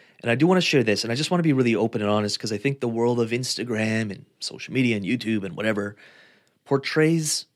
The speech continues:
people as winning all of the time. "Everything I touch turns to gold. Everything I do just works. Look at me, I'm so amazing." And it can make many people feel inferior. It can make many people feel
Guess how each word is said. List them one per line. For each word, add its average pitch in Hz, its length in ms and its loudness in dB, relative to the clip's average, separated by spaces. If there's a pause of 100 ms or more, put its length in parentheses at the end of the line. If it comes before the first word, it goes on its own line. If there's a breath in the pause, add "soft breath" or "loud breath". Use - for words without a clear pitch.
(280)
people 139 380 2
as 113 240 0
winning 104 600 -2 (380)
all 117 200 4
of 101 80 0
the 101 100 -2
time. 95 340 -8 (1300 loud breath)
"Everything 165 440 2
I 156 80 4
touch - 340 -2
turns 113 280 -6
to 113 120 -4
gold. 98 480 -6
Everything 170 480 0
I 135 100 0
do 110 220 -2
just 98 300 -6
works. 95 340 -6
Look 156 220 -4
at 151 80 -6
me, 120 200 -2
I'm 110 120 -2
so 104 200 -2
amazing." 107 520 -4
And 117 80 -4
it 123 60 -2
can 143 120 -8
make 131 160 -4
many 143 180 -2
people 143 220 -6
feel 123 240 -4
inferior. 107 640 -2
It - 160 -10
can 113 120 -12
make 107 200 -6
many 147 200 0
people 139 300 -4
feel 113 500 -2